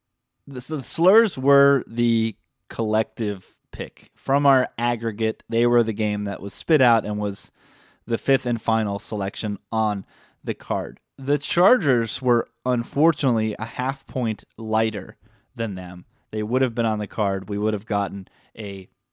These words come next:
excuse me, a four and one week. Um, let's touch upon that game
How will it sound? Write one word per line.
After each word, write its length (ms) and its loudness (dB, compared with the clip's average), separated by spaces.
excuse 240 -12
me, 200 -16
a 120 -16
four 380 4
and 220 -2
one 360 4
week. 540 -4
Um, 480 -6
let's 180 -2
touch 220 -4
upon 420 -6
that 220 -4
game 360 -10